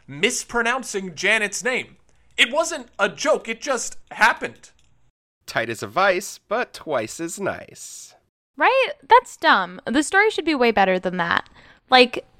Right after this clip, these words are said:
Speaker 3: when you hear the callback line, it just makes sense. I'm blown away that wasn't originally scripted. I mean, it makes too much sense.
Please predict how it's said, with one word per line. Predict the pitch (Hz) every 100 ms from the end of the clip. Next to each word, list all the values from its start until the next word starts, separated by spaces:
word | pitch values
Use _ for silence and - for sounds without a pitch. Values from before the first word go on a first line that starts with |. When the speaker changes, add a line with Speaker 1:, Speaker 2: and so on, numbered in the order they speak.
| _ _ _
Speaker 3:
when | 262 320
you | 330
hear | 339
the | 415 381
callback | 233 214 247 285
line, | 320 370 392
it | - 240
just | 320 294
makes | 269 -
sense. | 302 - - - - - -
I'm | 285 311
blown | 339 466
away | 381 330
that | 262
wasn't | 254 233 240
originally | 214 208 208 226 214 202
scripted. | - - 254 - - - - - _ _ _ _ -
I | 302
mean, | 370 349 -
it | 311 311
makes | 294 381 - - - -
too | - - 330
much | 294 247 -
sense. | - 269 220 - - -